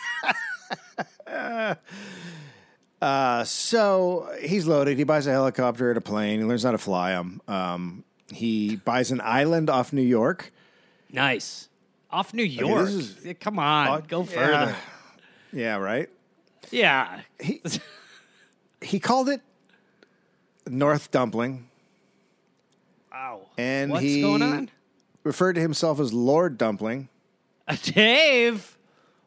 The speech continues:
Speaker 2: we're starting to get some of those little details.
Speaker 1: He
Speaker 2: Lord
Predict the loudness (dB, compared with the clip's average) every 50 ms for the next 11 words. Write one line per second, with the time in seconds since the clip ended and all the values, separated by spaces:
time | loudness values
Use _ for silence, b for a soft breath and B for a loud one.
0 | _ -6 -6 -6 -4 -6 -2 2 4 4 4 2 0 -4 -6 -4 -4 -2 -2 -2
1 | -2 -2 -6 -4 -4 -2 -2 0 0 2 2 2 0 -2 -2 -4 -2 -2 -2 -2
2 | -2 -2 -2 -2 -2 0 2 2 4 4 4 4 4 2 2 0 -4 -8 -10 -12
3 | -14 -16 -18 _ _ _ _ _ _ _ _ _ _ _ _ _ _ _ _ _
4 | _ _ _ _ _ -4 0 2 4 4 4 2 2 0 0 -2 -6 -10 -12 -6
5 | 0 2 4 6 6